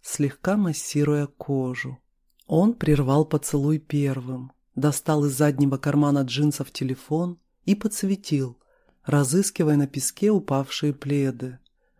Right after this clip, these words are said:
Подхватил их и протянул мне руку, предлагая за неё взяться. Я не медлила, взялась за руку, крепко сжала,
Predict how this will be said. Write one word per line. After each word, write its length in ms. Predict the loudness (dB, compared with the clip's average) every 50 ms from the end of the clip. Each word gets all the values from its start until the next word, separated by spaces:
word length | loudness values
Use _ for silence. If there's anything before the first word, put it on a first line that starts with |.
| _ _ _ -2
Подхватил 680 | -2 -2 -2 -2 -2 0 0 0 0 2 2 2 2
их 220 | 2 0 -4 -8 -4
и 140 | -2 -2 0
протянул 580 | 4 4 2 4 4 4 4 6 6 6 6
мне 180 | 4 4 4 4
руку, 520 | 2 2 0 0 -2 -4 -4 -4 -4 -6 -4
предлагая 640 | 0 2 2 4 4 2 2 2 2 2 2 2 0
за 160 | 2 2 4
неё 280 | 4 4 4 2 0 0
взяться. 800 | -2 -2 -2 0 0 -2 -2 -6 -10 -12 -12 -10 -10 -12 -12 -16 _ _ _ _ _ _ _ _
Я 220 | -4 0 4 6
не 140 | 6 8 8
медлила, 640 | 8 6 6 4 4 2 -2 -2 -2 -4 -8 -10 -14 _ -16
взялась 440 | -10 -4 -2 0 2 4 2 2 2
за 240 | 2 2 2 2 2
руку, 240 | 0 -2 -4 -6
крепко 480 | -8 -4 -2 0 0 0 -2 -2 -4 -2
сжала, 580 | -2 -2 0 0 0 0 0 -2 -2 -4 -6